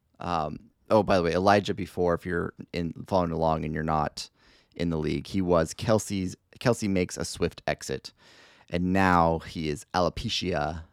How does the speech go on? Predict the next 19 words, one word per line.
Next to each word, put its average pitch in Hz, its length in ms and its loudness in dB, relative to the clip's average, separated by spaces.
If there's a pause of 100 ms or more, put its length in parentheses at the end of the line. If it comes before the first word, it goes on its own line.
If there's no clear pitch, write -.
(120)
Assassin. - 680 -8 (1120)
And 117 100 4
that's 107 160 4
because 90 760 2 (180)
his 98 300 0
Q 104 220 -4
B, 90 460 0 (720)
who, 92 100 -10
for 104 180 0
the 95 60 2
Minnesota 92 320 -2
Vikings, 87 720 -2 (160)
is - 100 -14
Dobbs, - 460 0
who - 100 -6
has 82 200 0
alopecia. - 520 -4 (720)
Random 85 280 0
fact, - 440 -6